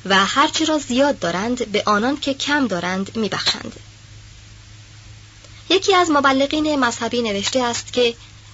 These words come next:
این قبایل با چنان محبت و ادبی با یکدیگر رفتار می‌کنند که به ندرت نظیر آن در میان ملل متمدن دیده می‌شود.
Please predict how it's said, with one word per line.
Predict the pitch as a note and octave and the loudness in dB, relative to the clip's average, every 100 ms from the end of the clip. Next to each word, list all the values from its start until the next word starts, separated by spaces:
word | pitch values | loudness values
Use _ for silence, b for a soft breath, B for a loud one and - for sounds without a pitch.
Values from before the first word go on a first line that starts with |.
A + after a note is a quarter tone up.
| - | -2
این | D4+ F4+ | 2 2
قبایل | E4+ B3+ A3+ A3 A3 G#3 | 4 4 4 2 2 2
با | G#3+ | 2
چنان | G#3 A#3+ A3 | 2 -2 0
محبت | G#3+ A3 A3 - C4+ D4 | 0 0 0 2 0 2
و | D4 | 2
ادبی | A3 A3 B3 B3 A3+ | 2 2 0 -2 -2
با | G#3+ | 0
یکدیگر | G3 F#3+ G3+ G3 G3 | 0 -2 -4 -2 -2
رفتار | F#3+ - G3 F#3+ | -4 -4 -6 -4
می‌کنند | G3 - G3 G3+ G3+ | -6 -6 -6 -4 -6
که | - A3+ A3+ B B G3 | -2 -2 -2 B B 2
به | A3+ | 2
ندرت | A3+ A3 C#4+ D#4 - - A3+ | 2 0 0 -2 -4 -8 0
نظیر | G#3+ A3 C#4 | 0 2 2
آن | C4+ A#3 A3+ | 2 0 0
در | G3+ G3 | -2 -2
میان | G3+ G#3+ B3 C4 | -2 -2 0 0
ملل | A3+ G#3 G3+ G3+ | 0 -2 -2 -4
متمدن | F#3+ G3 F3+ F3 F#3 F#3+ B B - | -4 -4 -4 -4 -4 -4 B B -2
دیده | B3 C4 G3 | 2 2 2
می‌شود. | D3+ F3+ - | -2 -6 -12